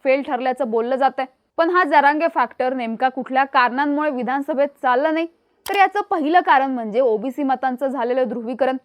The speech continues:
लोकसभेला मराठा समाजाची मतं एकगठ्ठा महाविकास आघाडीला मिळाली,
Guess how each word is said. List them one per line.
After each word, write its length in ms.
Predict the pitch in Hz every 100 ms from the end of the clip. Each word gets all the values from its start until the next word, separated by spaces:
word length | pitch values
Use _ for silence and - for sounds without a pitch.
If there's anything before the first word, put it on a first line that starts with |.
| _ - -
लोकसभेला 580 | 240 233 269 247 247 277
मराठा 400 | 262 247 269 277
समाजाची 460 | 285 262 240 240 262
मतं 280 | 233 202
एकगठ्ठा 520 | 262 214 202 233 277 262
महाविकास 460 | 233 214 220 247 247
आघाडीला 380 | - 214 240 302
मिळाली, 320 | 285 285 285